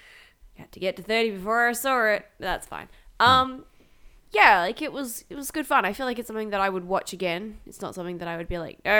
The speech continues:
Speaker 1: it was awful and dreadful and kind of meh." It was, it was really good fun. P-, I mean, part of it, I was enjoying watching you watching it because I feel like it's more a you film
Speaker 2: Hmm.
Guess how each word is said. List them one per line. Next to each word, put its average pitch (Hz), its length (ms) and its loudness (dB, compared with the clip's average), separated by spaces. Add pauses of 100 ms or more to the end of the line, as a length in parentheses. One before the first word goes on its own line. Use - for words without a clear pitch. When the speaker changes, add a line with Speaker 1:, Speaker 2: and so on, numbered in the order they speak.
(140)
Speaker 1:
it 180 140 -2
was 180 180 -10 (140)
awful 170 380 -6
and 165 180 -12 (140)
dreadful 160 320 -12
and 156 200 -14
kind 160 160 -14
of 156 120 -16
meh." 151 160 -8 (260)
It 220 100 -4
was, 226 220 -4
it - 80 -16
was 233 180 -8
really 233 140 -2
good 185 140 -4
fun. 170 180 -4 (320)
P-, - 160 -6
I 208 80 4
mean, 226 180 -2
part 240 280 4
of 214 100 2
it, 196 100 4
I 185 120 4
was 185 160 -2
enjoying 185 400 -2
watching 180 340 -2
you 175 160 -4
watching 151 380 -8
it 76 120 -14
because 165 220 -10
I 170 80 -6
feel 185 200 -4
like 170 180 -4
it's - 160 -14
more 180 300 -6
a 170 60 -8
you 170 300 -10
film 147 580 -14
Speaker 2:
Hmm. 95 160 -4